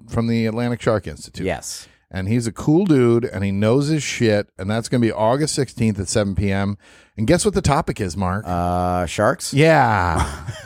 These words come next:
Speaker 1: It's, they specifically said great white sharks, 'cause,
Speaker 2: Okay, so
Speaker 1: you know.
Speaker 2: we're gonna be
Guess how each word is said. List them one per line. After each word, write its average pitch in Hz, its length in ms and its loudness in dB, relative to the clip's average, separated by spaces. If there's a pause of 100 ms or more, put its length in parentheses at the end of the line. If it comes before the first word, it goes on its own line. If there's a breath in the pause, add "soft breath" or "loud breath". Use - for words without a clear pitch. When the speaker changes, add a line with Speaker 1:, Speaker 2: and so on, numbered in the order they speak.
(180)
Speaker 1:
It's, - 140 -4
they 113 260 0
specifically 127 540 2
said 104 200 0
great 95 240 0
white 101 240 0
sharks, - 440 -12
'cause, 107 100 2
Speaker 2:
Okay, 90 240 2
so 80 440 2 (100)
Speaker 1:
you 104 100 -4
know. 67 160 -10
Speaker 2:
we're 107 140 2
gonna 101 120 2
be 92 200 -2